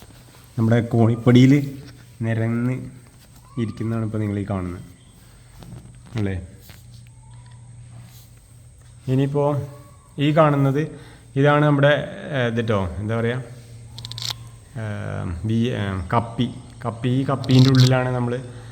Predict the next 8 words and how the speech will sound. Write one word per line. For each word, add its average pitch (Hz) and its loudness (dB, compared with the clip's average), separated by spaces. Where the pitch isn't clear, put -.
കോണി 113 0
ഇരിക്കുന്നത്. 104 -2
കോണി 107 0
ആ - -2
കയറ് 107 0
കൊണ്ടാണ് 110 0
നമ്മൾ 110 0
പൊന്തിച്ച് 107 -2